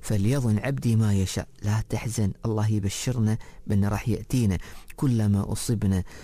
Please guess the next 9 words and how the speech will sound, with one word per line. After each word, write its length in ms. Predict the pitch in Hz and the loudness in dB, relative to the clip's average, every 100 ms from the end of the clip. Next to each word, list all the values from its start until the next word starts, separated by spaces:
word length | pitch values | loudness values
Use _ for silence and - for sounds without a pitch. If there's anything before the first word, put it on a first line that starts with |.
| - - - | -16 -14 -4
أو 260 | 107 101 - | 0 2 2
فقد 420 | - 113 110 - - 104 | 2 0 0 -4 -6 -6
أصيب، 720 | - 127 123 123 123 135 147 - - - - | -4 0 2 2 2 0 -2 -8 -20 -20 -8
آه، 500 | 110 104 98 104 101 | -2 0 0 -2 -2
أصيبنا 480 | - - 139 120 107 | -2 0 0 0 0
لخير 500 | 110 107 135 143 165 - | -2 0 0 0 -2 -2
لأن 320 | 110 - 123 | -2 2 2
الله 300 | 113 113 120 | 2 2 0
يظن، 460 | 110 107 123 143 | 0 0 2 2